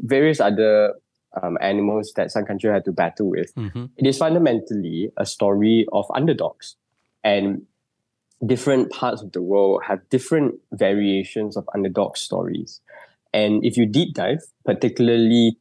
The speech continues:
Speaker 1: to, um, Sang Kanchil, you would realize that it is the smallest deer in the world. Um, very, very hard to realize its presence in a jungle whereby physical strength and physical size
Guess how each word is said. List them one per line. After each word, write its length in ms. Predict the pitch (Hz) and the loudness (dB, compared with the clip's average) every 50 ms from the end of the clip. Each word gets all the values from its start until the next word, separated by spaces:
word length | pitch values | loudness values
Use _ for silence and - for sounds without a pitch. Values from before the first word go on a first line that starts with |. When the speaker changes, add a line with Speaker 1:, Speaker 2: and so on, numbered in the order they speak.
| - - - | -10 -10 -4
Speaker 1:
to, 480 | 101 95 90 87 82 82 87 85 - - _ - | -2 0 0 0 0 0 -2 -4 -6 -10 _ -8
um, 260 | 92 92 87 85 85 - | -6 -4 -4 -4 -6 -4
Sang 240 | - - 113 107 110 | -2 -2 0 0 0
Kanchil, 600 | - 98 92 85 - - 87 85 95 113 113 110 | 0 -2 -2 -2 -2 -2 0 0 0 -2 -2 -2
you 120 | - 107 110 | 2 4 4
would 120 | 110 104 | 4 4
realize 500 | 120 131 147 156 151 147 151 151 143 - - | 4 4 4 4 4 4 2 0 -2 -4 -4
that 220 | 107 87 78 - _ _ _ _ - | -4 -4 -4 -6 _ _ _ _ -2
it 160 | 104 101 92 | -2 0 2
is 260 | 98 92 90 - - | 0 0 0 -4 -4
the 120 | - 98 90 | -4 -4 -4
smallest 720 | - - 110 101 101 104 107 107 107 - - - - - - - 98 | -2 0 2 2 4 4 2 0 0 -4 -10 -12 -14 -16 -16 -12 -4
deer 340 | - 104 98 95 98 98 98 | 0 2 2 4 4 2 2
in 220 | - - 95 90 | 0 0 -2 0
the 120 | 85 85 82 | 0 0 0
world. 320 | 82 85 85 113 170 196 - _ _ _ _ _ _ _ _ _ _ | 0 2 2 2 0 -2 -4 _ _ _ _ _ _ _ _ _ _
Um, 400 | - 98 90 90 90 87 - - | -2 0 0 0 -2 -6 -8 -10
very, 380 | 98 98 107 123 107 127 139 135 | -10 -4 -2 0 2 2 2 2
very 460 | 120 110 98 101 101 104 104 104 - - _ _ - | 2 2 2 2 0 -2 -2 -4 -6 -8 _ _ -20
hard 380 | - - - - 110 107 - - | -20 -10 -6 -4 -4 -4 -4 -4
to 100 | - 95 | -4 -2
realize 520 | 90 87 98 101 101 101 95 95 95 - | 2 2 4 4 4 2 0 0 -2 -2
its 160 | 90 92 - | -4 -4 -4
presence 580 | - - - 95 90 92 98 95 98 95 - - - - | -6 -4 -2 -2 0 0 0 0 -2 -2 -4 -6 -4 -2
in 200 | 95 92 87 - | 0 0 0 0
a 60 | - 90 | -2 -4
jungle 520 | 80 - 98 85 87 90 85 104 101 101 | -2 -2 0 0 0 0 2 4 4 4
whereby 260 | 101 92 82 - 85 82 | 4 4 2 0 -2 -2
physical 560 | - - - - 107 87 139 - - 110 98 | -4 -8 -6 -4 -4 -4 -4 -2 0 0 0
strength 500 | - - - - 104 95 92 90 - - | -2 -4 -4 -2 0 2 2 0 -2 -4
and 120 | 85 85 - | -6 -8 -6
physical 380 | - 98 95 95 - 101 98 | -4 -4 -4 -2 0 0 0
size 640 | 98 - - - 90 82 85 85 87 85 - - | 0 -2 -2 -2 -2 0 0 0 0 0 -2 -4